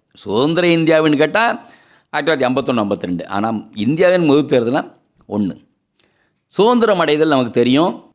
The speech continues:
ஆயிரத்தி தொள்ளாயிரத்தி நாற்பத்தி ஏழு. பாராளுமன்ற கட்டடம் ஆயிரத்தி தொள்ளாயிரத்தி இருபத்தி ஏழுல கட்டி முடிச்சாங்க. So அப்ப ரிவர்ஸ் அப்படியே பாத்தீங்கன்னா, ஒண்ணு, மூணு, ரெண்டு, நாலு. So சி சரியான பதில். சரி, அடுத்து மாதிரி பதினான்கு.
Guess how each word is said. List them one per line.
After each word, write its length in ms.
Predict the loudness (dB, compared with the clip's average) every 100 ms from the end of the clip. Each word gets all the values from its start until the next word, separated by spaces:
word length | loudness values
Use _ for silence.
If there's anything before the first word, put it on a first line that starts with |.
| _
ஆயிரத்தி 320 | -4 -4 -2
தொள்ளாயிரத்தி 40 | -4
நாற்பத்தி 280 | -4 -6
ஏழு. 200 | -10 -12 -18 _
பாராளுமன்ற 600 | -4 -2 0 0 0 -2
கட்டடம் 380 | -2 0 0 0
ஆயிரத்தி 200 | -2 -2
தொள்ளாயிரத்தி 220 | -2 0
இருபத்தி 320 | 2 2 2 -2
ஏழுல 100 | -2
கட்டி 180 | -4
முடிச்சாங்க. 380 | -6 -6 -8 -10 -12 _ _
So 140 | -6
அப்ப 120 | -4
ரிவர்ஸ் 320 | -2 0 0
அப்படியே 180 | 0 0
பாத்தீங்கன்னா, 380 | -2 -2 -2 -2 0 0
ஒண்ணு, 400 | 0 2 2 2
மூணு, 560 | 2 2 2 4 2 0
ரெண்டு, 400 | -4 -2 0 0
நாலு. 480 | -2 -2 -2 -2 -6 -8
So 300 | -6 -6 -10 _ _ _ _
சி 420 | -4 -2 -2 -4
சரியான 500 | -8 -6 -2 -2 -2
பதில். 260 | -4 -8 -10 _ _ _ _ _ _ -10
சரி, 240 | -8 -8
அடுத்து 300 | -8 -8 -8 -14 _ _ _ _
மாதிரி 640 | -4 -2 -2 -2 -6 -8
பதினான்கு. 520 | -8 -4 -4 -4 -8